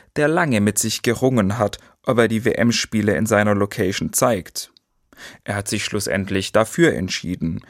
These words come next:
spendet aber einen Teil der Einnahmen an eine Menschenrechtsorganisation.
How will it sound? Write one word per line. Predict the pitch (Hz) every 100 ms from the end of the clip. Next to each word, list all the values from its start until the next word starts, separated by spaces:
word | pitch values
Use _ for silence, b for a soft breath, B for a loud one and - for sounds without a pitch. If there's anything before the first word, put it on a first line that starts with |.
| b -
spendet | - - 156 185 165
aber | - 104 87
einen | 65 101
Teil | - 139 165
der | 143 113 -
Einnahmen | 104 104 98 98 101 B B -
an | 104
eine | 98 147
Menschenrechtsorganisation. | 143 117 - 82 87 90 - 92 92 92 - - - - 58 - -